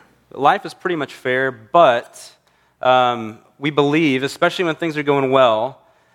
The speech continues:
that you pretty much get out of life what you put into it. And that if you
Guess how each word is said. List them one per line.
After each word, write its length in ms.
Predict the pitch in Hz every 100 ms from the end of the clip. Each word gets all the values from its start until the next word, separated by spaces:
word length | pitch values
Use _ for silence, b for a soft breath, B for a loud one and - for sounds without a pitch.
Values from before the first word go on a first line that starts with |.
| b
that 560 | 113 113 131 127 123 -
you 80 | 147
pretty 220 | - 202
much 320 | 190 147 110
get 160 | 107 180
out 160 | 175
of 80 | 156
life 260 | 139 139 135
what 140 | 139
you 80 | 117
put 220 | - 113
into 320 | 104 101 101
it. 120 | 87 73 _ _ _
And 140 | 123 135
that 80 |
if 220 | 143 139 175
you 260 | 170 151